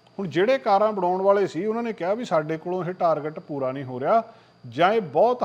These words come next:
ਹਾਰਡ ਆ ਇੱਥੇ ਤੱਕ ਪਹੁੰਚਣਾ, ਸੋ ਤੁਸੀਂ ਜਿੱਦਾਂ ਇਹਨੂੰ ਅੱਗੇ ਕੀਤਾ ਜਾਵੇ। ਹੁਣ ਹੋਇਆ ਕੀ, ਉਹਦੇ ਤੋਂ ਬਾਅਦ ਈ ਵੀ ਸੇਲਜ਼ ਜਿਹੜੀ ਕੈਨੇਡਾ ਦੇ ਵਿੱਚ ਆ,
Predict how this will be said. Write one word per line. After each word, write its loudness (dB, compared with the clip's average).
ਹਾਰਡ 8
ਆ 8
ਇੱਥੇ -6
ਤੱਕ -6
ਪਹੁੰਚਣਾ, -8
ਸੋ -4
ਤੁਸੀਂ -8
ਜਿੱਦਾਂ -2
ਇਹਨੂੰ -4
ਅੱਗੇ 2
ਕੀਤਾ 0
ਜਾਵੇ। -2
ਹੁਣ -6
ਹੋਇਆ 4
ਕੀ, -6
ਉਹਦੇ 0
ਤੋਂ -8
ਬਾਅਦ 4
ਈ 0
ਵੀ 0
ਸੇਲਜ਼ 0
ਜਿਹੜੀ -2
ਕੈਨੇਡਾ 0
ਦੇ -2
ਵਿੱਚ -6
ਆ, 2